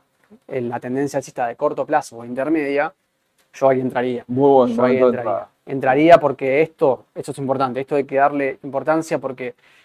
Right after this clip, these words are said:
Speaker 1: muchas veces dice, "Bueno, sí, ¿cómo hago un, para un cambio de tendencia?". Las medias, no, las medias móviles son simplemente seguidores de tendencia, ¿sí? Te confirman una vez que ya enter-, ya inició.
Speaker 2: Claro.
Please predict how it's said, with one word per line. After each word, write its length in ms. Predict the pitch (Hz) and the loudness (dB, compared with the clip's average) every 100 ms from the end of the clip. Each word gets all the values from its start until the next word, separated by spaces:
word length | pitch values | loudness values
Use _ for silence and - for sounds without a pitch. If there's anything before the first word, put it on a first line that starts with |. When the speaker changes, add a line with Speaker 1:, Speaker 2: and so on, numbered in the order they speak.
| _ | _
Speaker 1:
muchas 300 | 139 135 139 | -6 -4 -2
veces 300 | 151 143 147 | -2 0 0
dice, 220 | 139 143 | 0 -4
"Bueno, 360 | 143 156 151 143 | 2 4 4 -2
sí, 320 | 151 151 143 | -4 -2 -2
¿cómo 340 | 147 139 143 143 | -4 -4 4 6
hago 160 | 143 | 6
un, 120 | 143 139 | 2 -4
para 180 | 135 | -6
un 60 | 139 | -4
cambio 180 | 143 147 | -4 -4
de 40 | |
tendencia?". 260 | 139 151 127 | -6 -8 -10
Las 60 | |
medias, 160 | 131 135 127 | -10 -12 -10
no, 160 | 131 117 | -10 -10
las 80 | |
medias 180 | 139 156 | -6 -2
móviles 360 | 160 170 160 143 | 2 2 2 0
son 280 | 147 147 151 _ _ _ _ _ _ | -6 -10 -10 _ _ _ _ _ _
simplemente 560 | - 147 131 147 151 | -2 0 2 0 0
seguidores 480 | 143 139 131 143 139 | -4 -2 4 6 6
de 80 | 123 | 4
tendencia, 460 | 123 120 117 113 - | -6 -10 -16 -20 -20
¿sí? 240 | - 127 143 _ _ | -16 -14 -14 _ _
Te 100 | - | -12
confirman 480 | 139 139 147 120 104 _ _ | -6 0 0 0 -6 _ _
una 180 | 151 139 | -2 -2
vez 80 | 143 | -2
que 60 | |
ya 120 | 135 143 | -2 -2
enter-, 280 | 131 127 - | 0 -2 -6
ya 180 | - | -4
inició. 280 | 135 139 127 | 0 0 2
Speaker 2:
Claro. 160 | 117 - | 0 -2